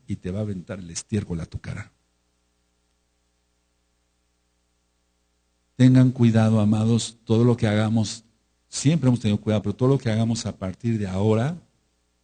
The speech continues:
con más cuidado, cada paso, cada palabra que pro-, pro-, tú proclames, que sea la verdadera,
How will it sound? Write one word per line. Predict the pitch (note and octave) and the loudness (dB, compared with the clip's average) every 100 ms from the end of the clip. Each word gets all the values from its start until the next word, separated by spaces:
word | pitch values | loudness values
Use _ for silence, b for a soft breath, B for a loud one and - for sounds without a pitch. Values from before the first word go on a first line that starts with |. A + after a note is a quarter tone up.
| _ _ _ _ _ _ _ _ _ _ _ _ | _ _ _ _ _ _ _ _ _ _ _ _
con | - G2+ G2 G#2+ | -8 -6 -4 -4
más | C#3 D#3+ - | -4 -4 -6
cuidado, | - A#2 A#2+ A#2 | -2 0 0 -2
cada | B2 C3 A#2+ | -2 -2 -2
paso, | - A#2+ B2 - | -6 -4 -2 -4
cada | G#2+ A#2+ | -6 -6
palabra | A#2+ - G#2+ G#2 A#2 B2 G2+ | -6 -6 -4 0 0 0 -4
que | G2 | -10
pro-, | - F#2+ F#2+ - - | -8 -6 -6 -8 -16
pro-, | - _ _ _ _ _ _ - | -18 _ _ _ _ _ _ -10
tú | A#2+ | -6
proclames, | A2+ G2+ A#2 B2 B2 A2 - b b | -2 0 2 2 2 -2 -6 b b
que | - | -10
sea | F#2+ A#2+ B2 | -4 -2 0
la | G#2+ | 0
verdadera, | F#2+ F#2 F#2+ A2+ A#2+ G#2+ | -4 -4 0 2 2 -2